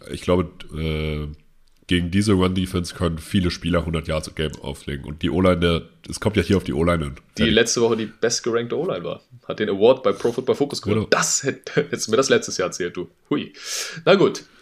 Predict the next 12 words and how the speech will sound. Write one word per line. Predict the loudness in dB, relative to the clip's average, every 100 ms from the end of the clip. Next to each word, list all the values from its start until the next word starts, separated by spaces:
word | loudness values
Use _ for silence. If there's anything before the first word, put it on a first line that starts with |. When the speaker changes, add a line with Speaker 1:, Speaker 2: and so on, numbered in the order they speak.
| -20 _ _
Speaker 2:
Okay. | 2 4 6 4 2
Speaker 1:
Ja, |
also | -6 -4
deswegen, | 0 2 4
man | 4
sollte | 6 4 4
nicht | 2 2
nur | 4
Wochen-, | 4 2 -2
Wochen-Awards | 2 2 4 2 4 2 0
feiern, | -2 0 0
Tobi. | 2 2 2